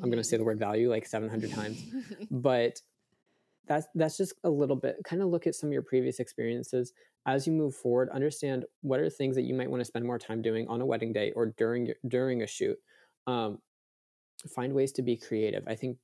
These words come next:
Speaker 1: being creative is one of the best ways to do this, 'cause you're like, my mindset has changed over the past year when it comes to a lot of photos, right? Of
Speaker 2: Mm-hmm.
Speaker 1: learning how to go from a lot of these poses and prompts, and worked with so much more that's candid.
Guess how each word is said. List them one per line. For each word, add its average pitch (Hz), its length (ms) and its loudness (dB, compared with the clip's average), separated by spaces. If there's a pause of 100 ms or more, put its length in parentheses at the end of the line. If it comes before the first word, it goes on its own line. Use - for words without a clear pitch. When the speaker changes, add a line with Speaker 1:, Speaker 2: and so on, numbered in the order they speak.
Speaker 1:
being 120 200 0
creative 113 480 -2
is 110 140 -4
one 110 140 -4
of 110 60 -2
the 110 60 -2
best 101 280 -4
ways 110 160 0
to 117 100 -6
do 107 100 -2
this, 127 140 0
'cause 117 160 -4
you're 117 100 -4
like, 113 160 -4 (540)
my 120 200 0
mindset 123 520 0
has - 180 -6
changed 104 420 -10
over 113 140 -4
the 110 80 -2
past - 340 -10
year 110 160 -2
when 110 100 -4
it 113 80 -8
comes 110 220 -8
to - 80 -8
a - 20 -4
lot 110 140 -4
of 110 80 -6
photos, 110 460 -4
right? 120 220 -2 (300)
Of 120 140 0
Speaker 2:
Mm-hmm. - 20 0
Speaker 1:
learning 117 520 0 (160)
how 113 220 0
to 120 140 -2
go 113 180 2
from 110 180 -4
a 107 40 -2
lot 107 160 0
of 104 60 -2
these 107 160 -2
poses 120 520 -2
and 107 120 -8
prompts, 110 460 -6
and 123 160 -4
worked 120 200 -2
with 127 120 0
so - 300 -2
much 117 240 -4
more 117 100 -2
that's 107 180 -2
candid. - 400 -6